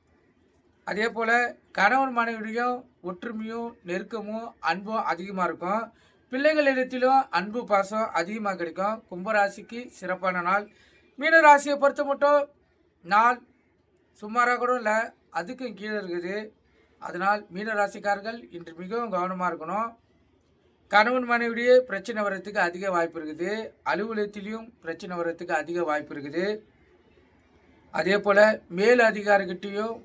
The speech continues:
மனஸ்தாபம் வர்றதுக்கு அதிக வாய்ப்பு இருக்குது. அதனால் இந்த மீன ராசிக்காரர்கள் நாம்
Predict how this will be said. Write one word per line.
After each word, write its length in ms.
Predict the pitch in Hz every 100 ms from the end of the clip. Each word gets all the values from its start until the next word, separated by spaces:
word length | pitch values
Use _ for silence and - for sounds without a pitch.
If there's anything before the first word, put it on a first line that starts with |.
| 156
மனஸ்தாபம் 540 | 180 214 233 196 180 170
வர்றதுக்கு 340 | 156 156 175 156
அதிக 180 | 165 165
வாய்ப்பு 220 | 147 147
இருக்குது. 300 | 139 143 160 185 190 - _ _ -
அதனால் 360 | 160 170 190 196 -
இந்த 100 | 143 156
மீன 220 | 165 214 196
ராசிக்காரர்கள் 600 | 180 175 185 180 175 208 214 - _ - 165
நாம் 220 | 180